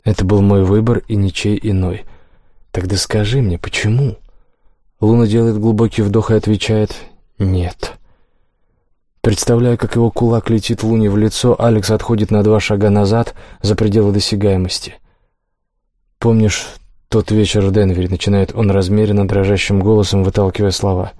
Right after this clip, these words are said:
Когда мы заказали пиццу, и ты показывал мне фотографии тех детей, которых защищал в суде. И когда мы выпили целую бутылку того восхитительного виски, которую подарил нам мэр Болдера. Я помню, как валялся на полу в твоем офисе,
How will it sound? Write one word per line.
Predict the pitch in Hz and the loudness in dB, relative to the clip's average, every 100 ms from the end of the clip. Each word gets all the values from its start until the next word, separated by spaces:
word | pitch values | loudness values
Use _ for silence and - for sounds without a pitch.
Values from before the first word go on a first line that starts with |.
| - _ _ _ _ _ | -20 _ _ _ _ _
Когда | - 101 98 104 | -4 -2 2 2
мы | 101 | 2
заказали | 95 110 101 101 | 0 0 2 0
пиццу, | 98 - 120 - | -2 -4 -4 -4
и | - - | -4 -4
ты | - - 117 | -4 -2 -2
показывал | 104 113 - 107 98 101 | -2 -4 -2 -2 0 2
мне | 101 | 2
фотографии | 92 - 101 101 90 98 | -2 -2 0 0 -2 -4
тех | - 95 | -2 -2
детей, | 90 98 104 | -2 -2 -2
которых | 92 98 95 92 | -4 -2 -2 -2
защищал | 90 - - 95 | -4 -6 -6 -6
в | 87 | -4
суде. | - 92 101 - - _ _ _ _ _ _ _ _ - | -6 -6 -6 -10 -20 _ _ _ _ _ _ _ _ -8
И | |
когда | - 104 107 | -2 2 2
мы | 107 | 4
выпили | 104 104 104 | 2 2 0
целую | 98 107 98 | 0 0 0
бутылку | 95 - 110 - | 0 0 0 0
того | 104 101 | 0 2
восхитительного | 98 - - - 104 101 98 | 0 -2 -8 -4 0 2 2
виски, | 113 - - - - - - | 0 -4 -8 -12 -18 -20 -6
которую | 101 104 101 98 | -2 2 2 2
подарил | 98 101 104 | 2 2 4
нам | 98 98 | 4 4
мэр | 98 98 | 2 2
Болдера. | 90 101 95 90 95 - - - _ _ _ _ _ _ _ | 0 0 0 0 -2 -6 -12 -20 _ _ _ _ _ _ _
Я | 98 101 | 2 2
помню, | - 104 107 107 | 0 2 2 2
как | 101 104 104 | 0 -2 0
валялся | 101 104 101 - | 2 2 0 0
на | 101 | 0
полу | - 98 104 | 0 0 0
в | 95 | -2
твоем | - 101 98 | 0 0 0
офисе, | - 98 - - 71 | -4 -4 -6 -6 -8